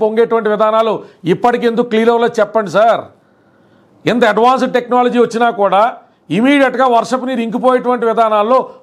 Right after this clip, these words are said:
రోడ్లు ఎందుకు వేయలేకపోతున్నామో చెప్పండి సార్. డ్రైనేజీ వ్యవస్థ ఎందుకు సరిగ్గా చేయలేకపోతున్నామో చెప్పండి సార్. ఎప్పటికి మనం కళ్ళ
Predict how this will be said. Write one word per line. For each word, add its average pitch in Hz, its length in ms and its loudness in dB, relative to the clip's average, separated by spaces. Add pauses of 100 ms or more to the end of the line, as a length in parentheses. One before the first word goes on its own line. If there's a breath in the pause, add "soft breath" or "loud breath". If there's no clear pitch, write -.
(160)
రోడ్లు 233 300 0
ఎందుకు 233 220 -6
వేయలేకపోతున్నామో 247 640 2
చెప్పండి 214 360 -2
సార్. 214 220 2 (480 soft breath)
డ్రైనేజీ 240 440 0
వ్యవస్థ 247 280 -2
ఎందుకు 240 200 -2
సరిగ్గా 240 280 0
చేయలేకపోతున్నామో 247 580 0
చెప్పండి 208 340 -4
సార్. 220 240 2 (1400)
ఎప్పటికి 277 320 0
మనం 269 140 2 (100)
కళ్ళ 247 180 2